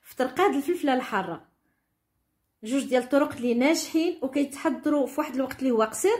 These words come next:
وكتوجد لينا في مده قصيره، يعني خلال اسبوع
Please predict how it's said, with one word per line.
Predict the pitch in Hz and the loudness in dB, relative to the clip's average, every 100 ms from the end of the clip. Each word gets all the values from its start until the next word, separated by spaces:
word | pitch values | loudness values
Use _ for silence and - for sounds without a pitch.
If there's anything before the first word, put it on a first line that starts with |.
| - - - | -2 -18 -6
وكتوجد | 285 302 339 330 - 311 294 285 339 | 0 2 2 -2 2 4 4 4 4
لينا | 269 311 381 | 4 2 0
في | - | 0
مده | 320 381 - 381 | 0 0 0 -4
قصيره، | 381 - 302 190 | -4 -2 -2 -2
يعني | 143 185 247 | -4 -2 -2
خلال | 262 311 339 302 | 0 2 2 2
اسبوع | 294 247 269 440 | -2 -4 0 -2